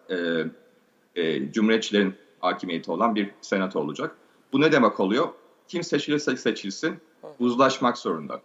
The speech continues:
Uzlaşmaya, e, masaya gelmek zorunda, konuşmak zorundalar. E, belli kararların verilmesi için, e, birbirlerini ikna etmek zorundalar. Aslında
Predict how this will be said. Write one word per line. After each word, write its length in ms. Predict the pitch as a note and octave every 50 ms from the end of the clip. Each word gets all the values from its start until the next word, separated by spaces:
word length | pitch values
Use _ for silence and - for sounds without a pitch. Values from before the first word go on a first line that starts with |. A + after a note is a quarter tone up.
| _ _
Uzlaşmaya, 800 | G#2 G2 G#2 A2+ A2+ A2+ - - A#2 A#2+ A#2 A#2 A#2 - - - _ _ _ _ _ _ -
e, 180 | F#2 F2+ E2 D#2 - - -
masaya 380 | C#2+ F2 G#2+ A2 - - A#2 A#2+
gelmek 400 | G#2+ A2 A2 A2 A2+ A#2 A2+ A2+
zorunda, 420 | - G#2 F2 E2 E2+ G2+ A2+ - _ _
konuşmak 500 | G#2+ G#2 G#2 G2+ - A2+ A2 G#2+ - -
zorundalar. 440 | G2+ F2+ E2 D#2+ D#2+ F2 G#2+ A#2+ A#2 - - _ - - -
E, 240 | E2+ E2+ E2 E2 D#2+ - - _ _ _ _ -
belli 220 | G2 G2 G2 A2
kararların 380 | G#2 - G#2 G2 G2+ G#2 G2+ G2+
verilmesi 420 | G#2+ G#2+ G#2 G#2 G#2+ G2+ - -
için, 260 | - - - B2 B2+ - _ _ _ _ _ _ _ _
e, 120 | - E2+ D#2+
birbirlerini 380 | G#2+ A2 G#2+ G#2 G#2 A#2+ -
ikna 260 | A#2+ A#2 - - A#2 G2
etmek 240 | - - E2+ E2
zorundalar. 360 | - - E2 D#2+ E2 F#2+ B2 B2+
Aslında 520 | B2+ C#3+ D#3 - E3 D#3 C3+ G#2+ G2 -